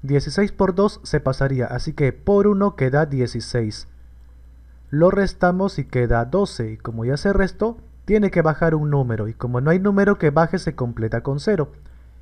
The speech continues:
Siempre que completes con cero así de donde no había, viene punto. Ahora, dieciséis por cuánto para ciento veinte.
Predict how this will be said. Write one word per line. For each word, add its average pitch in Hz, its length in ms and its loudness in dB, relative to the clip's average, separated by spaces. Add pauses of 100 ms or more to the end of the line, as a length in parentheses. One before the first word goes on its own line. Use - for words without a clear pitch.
(120)
Siempre 185 380 -2
que 196 100 -2
completes 165 520 -2
con 151 200 0
cero 156 240 2
así 143 200 0
de 131 100 0
donde 120 240 -2
no 135 100 0
había, 160 380 0 (460)
viene 160 280 2
punto. 123 480 -4 (680)
Ahora, 113 240 -4
dieciséis 123 600 -2
por 143 280 -4
cuánto 156 680 0
para 117 340 -2
ciento 135 520 -2
veinte. 135 520 0